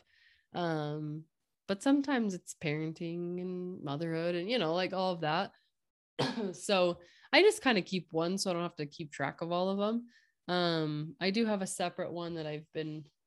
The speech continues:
that I've been, um, doing, like,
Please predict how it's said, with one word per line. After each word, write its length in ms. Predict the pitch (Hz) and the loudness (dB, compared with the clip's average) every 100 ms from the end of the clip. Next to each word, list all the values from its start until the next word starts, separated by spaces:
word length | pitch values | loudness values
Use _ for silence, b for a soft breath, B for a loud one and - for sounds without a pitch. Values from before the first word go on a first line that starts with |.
| _ _ _ _ - | _ _ _ _ -10
that 100 | 175 | -8
I've 220 | 156 156 | -8 -8
been, 380 | 147 151 151 139 - - | -6 -4 -6 -8 -10 -14
um, 460 | 151 143 - 156 - _ _ _ _ _ _ - - _ _ - 175 | -10 -8 -8 -12 -14 _ _ _ _ _ _ -20 -20 _ _ -16 -8
doing, 360 | 190 214 196 170 | 0 2 2 0
like, 340 | 143 139 - | -4 -6 -10